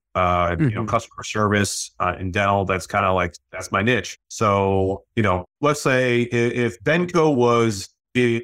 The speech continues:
Speaker 1: eighty twenty sales to service, right? We have three people in sales out of sixty-five people. So y-, you can see just by the demographics of our, you know, how we're made up,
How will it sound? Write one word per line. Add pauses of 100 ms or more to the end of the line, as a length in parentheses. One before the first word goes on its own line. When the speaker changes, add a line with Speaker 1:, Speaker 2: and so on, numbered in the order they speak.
Speaker 1:
eighty
twenty
sales
to
service, (200)
right? (320)
We
have
three
people
in
sales (240)
out
of
sixty-five
people.
So
y-,
you
can
see
just
by
the (280)
demographics
of
our, (280)
you
know,
how
we're
made
up,